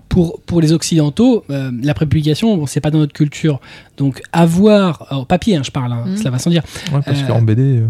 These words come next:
Speaker 2: En
Speaker 3: il y a
Speaker 2: B D,
Speaker 3: beaucoup de
Speaker 1: Oui, mais, euh,
Speaker 3: prépublications.
Speaker 1: excusez-moi, dans le manga.
Speaker 2: Mm.
Speaker 3: Attention.
Speaker 1: Euh, euh, c'est, c'est, c'est, on, on le fait, on, on l'a jamais trop, euh, fait, ça a jamais trop accroché.
Speaker 3: Mm.
Speaker 1: Donc, euh, par contre, c'est vrai que l'avoir en numérique, bah,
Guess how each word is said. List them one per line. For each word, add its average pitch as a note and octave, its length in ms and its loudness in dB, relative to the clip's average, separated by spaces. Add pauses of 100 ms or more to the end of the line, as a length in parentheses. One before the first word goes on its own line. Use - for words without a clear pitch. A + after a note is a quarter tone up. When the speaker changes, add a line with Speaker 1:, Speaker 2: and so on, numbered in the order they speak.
(260)
Speaker 2:
En G3 140 -4
Speaker 3:
il C3 40 0
y A#2 40 4
a - 20 2
Speaker 2:
B A2 60 -2
D, G#2+ 80 0
Speaker 3:
beaucoup G#3+ 140 0
de C#3 40 2
Speaker 1:
Oui, G3 80 6
mais, F3+ 140 4
euh, - 40 4
Speaker 3:
prépublications. B2 420 0
Speaker 1:
excusez-moi, C3 480 -2
dans E3+ 120 2
le F#3+ 60 2
manga. D#3+ 280 2 (140)
Speaker 2:
Mm. G3+ 140 0
Speaker 3:
Attention. D#3 360 2 (320)
Speaker 1:
Euh, E3+ 60 0
euh, B2+ 1300 -4
c'est, - 140 -4
c'est, - 180 -4
c'est, - 200 -2
on, F3+ 140 -2
on F3 120 2
le D#3+ 60 4
fait, E3+ 240 -2
on, C3+ 520 -4
on - 20 -6
l'a C3+ 140 2
jamais C#3+ 220 4
trop, C#3 380 0
euh, B2 280 -4
fait, A#3 420 2
ça D3 200 -4
a C3+ 40 0
jamais C3+ 220 -2
trop - 160 -4
accroché. - 440 -2
Speaker 3:
Mm. A2+ 40 -10 (300)
Speaker 1:
Donc, D#3+ 280 0 (100)
euh, D3 160 -4
par - 200 -2
contre, - 420 -2
c'est - 160 -6
vrai E3 160 0
que - 100 -4
l'avoir D#3 220 2
en C#3+ 100 0
numérique, C#3+ 600 0 (400)
bah, D3+ 140 -2